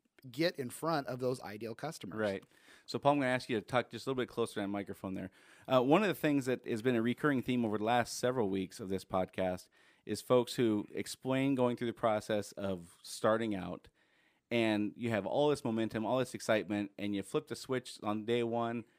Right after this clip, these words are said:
Speaker 2: and it's crickets. There's nobody there.
Speaker 1: <laughs>
Speaker 2: Uh, the customers aren't there. If you thought you were gonna have any right away, you're disappointed, or you knew you weren't gonna have any right away, but, you know, you gotta open the doors at some point. And so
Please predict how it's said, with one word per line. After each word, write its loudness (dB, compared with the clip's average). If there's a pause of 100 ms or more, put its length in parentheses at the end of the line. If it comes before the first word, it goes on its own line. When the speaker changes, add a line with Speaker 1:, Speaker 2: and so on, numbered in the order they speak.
(340)
Speaker 2:
and 0
it's -8
crickets. -6 (180)
There's -4
nobody 4
there. 0
Speaker 1:
<laughs> -20 (460)
Speaker 2:
Uh, 4
the 0
customers 0
aren't 0
there. 2
If -4
you -4
thought 4
you 0
were -2
gonna 0
have 0
any 0
right 2
away, 0
you're -6
disappointed, 0 (280)
or 2
you 0
knew 6
you 2
weren't -2
gonna -2
have 2
any 0
right 4
away, 2
but, -6
you -8
know, -6
you -2
gotta 0
open -2
the -2
doors 0
at -10
some -4
point. -6 (400)
And -2
so 4